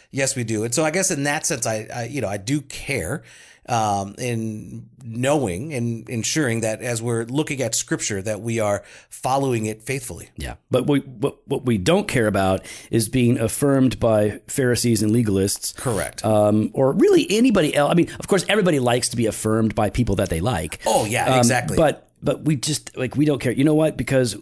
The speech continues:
Speaker 2: we are affirmed in Christ by our Father in heaven.
Speaker 1: Yep.
Speaker 2: Uh, and we are affirmed by the church that we are blessed to serve. And, uh, that's like, okay.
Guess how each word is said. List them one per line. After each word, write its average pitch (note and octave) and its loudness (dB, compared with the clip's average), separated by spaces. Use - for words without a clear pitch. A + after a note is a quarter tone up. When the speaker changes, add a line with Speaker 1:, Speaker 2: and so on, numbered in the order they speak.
Speaker 2:
we B2+ 2
are A#2+ 2
affirmed C3 2
in B2+ 2
Christ A#2+ 2
by A#2 2
our G#2 0
Father A2+ 0
in A#2 2
heaven. A#2 2
Speaker 1:
Yep. B2+ -6
Speaker 2:
Uh, A2 2
and A2 2
we A#2 4
are A2 4
affirmed A#2+ 2
by A#2 2
the G#2+ 0
church A#2+ -2
that A2+ -2
we G#2+ 2
are G#2 2
blessed A2 -2
to G2+ 0
serve. A2+ 2
And, G#2 2
uh, G2 0
that's G#2+ -4
like, G#2 -4
okay. G2 -2